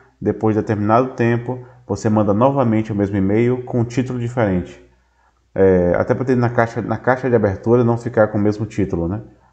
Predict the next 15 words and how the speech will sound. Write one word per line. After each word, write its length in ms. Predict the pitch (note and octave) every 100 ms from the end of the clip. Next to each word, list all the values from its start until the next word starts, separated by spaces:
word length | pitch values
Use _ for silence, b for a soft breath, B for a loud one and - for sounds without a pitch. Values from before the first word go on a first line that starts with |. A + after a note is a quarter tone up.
| B
E 80 | -
pode 220 | G2 G2+
ser 100 | -
mais 200 | G3 A2+
atrativo 460 | A#2+ A#2+ A2+ G#2+ A2
pra 160 | A2+
abertura. 560 | G#2+ A2+ - F2+ E2 - b b b b
Se 60 | -
a 60 | F#2+
pessoa 320 | G2 A2 G#2
não 180 | A#2 C#3
abriu 220 | B2+ B2+
o 40 |
e-mail 180 | A#2+ B2
dois, 500 | A#2 A2+ A2+ A2+ -